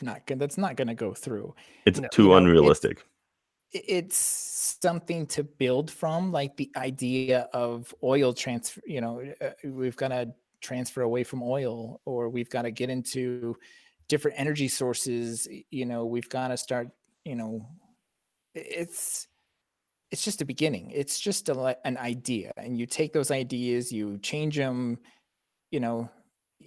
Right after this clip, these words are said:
Speaker 1: even like the sixteen nineteen project. I know you despise that thing, but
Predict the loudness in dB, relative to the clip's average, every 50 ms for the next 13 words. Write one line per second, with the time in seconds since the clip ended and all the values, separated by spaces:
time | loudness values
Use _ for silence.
0 | _ _ _ -6 -4 -2 -2 -2 -2 -2 -4 -4 -2 -4 -4 -4 -6 -4 -2 -2
1 | -2 -2 -2 -2 -2 -2 -2 -4 -8 -8 -8 -8 -6 -6 -6 -4 -4 -4 -4 -4
2 | -4 -4 -4 -4 -4 -4 -4 -4 -4 -4 -4 -2 -2 -2 -2 -4 -6 -8 -8 -8
3 | -10 -10 -8 -8 -6 -4 -4 -4 -4 -6